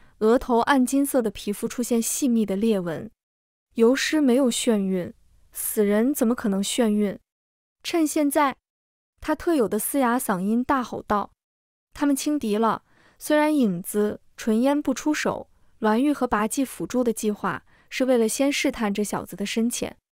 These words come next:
但轻敌就是轻敌了。这小子不是一般的三品，他能在瞬间爆发出三品大圆满的战力，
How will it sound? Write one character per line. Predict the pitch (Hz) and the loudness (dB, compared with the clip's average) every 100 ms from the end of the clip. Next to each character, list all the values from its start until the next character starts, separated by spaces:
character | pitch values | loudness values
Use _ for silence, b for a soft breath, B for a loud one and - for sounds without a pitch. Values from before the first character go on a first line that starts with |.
| _ _ _ _ - | _ _ _ _ -2
但 | 285 | 0
轻 | 269 - 320 | 0 -2 -2
敌 | 294 220 | 0 -2
就 | 226 240 | 0 -2
是 | 208 | -2
轻 | - 254 | 0 0
敌 | 254 185 | 0 -4
了。 | 190 190 - b b b | -4 -6 -10 b b b
这 | - 302 | 2 4
小 | 214 190 | 4 0
子 | 208 | -2
不 | 220 | -2
是 | 240 | 0
一 | 262 | 0
般 | 254 262 | 4 4
的 | 254 | 4
三 | 214 196 196 | 0 -2 -2
品， | - - - b b b | -6 -12 -14 b b b
他 | 294 | 0
能 | 285 285 | 2 4
在 | 285 | 2
瞬 | - 349 240 | 4 2 4
间 | 233 233 | 2 2
爆 | 247 226 | 2 2
发 | 233 233 | 2 -2
出 | - 240 | -2 -2
三 | 240 - 262 | 0 2 0
品 | 269 196 190 | 0 -4 -2
大 | 277 254 | 0 2
圆 | 220 | 2
满 | 240 226 | 2 0
的 | 214 | -4
战 | 190 226 196 | -2 -2 -2
力， | 185 - | -4 -8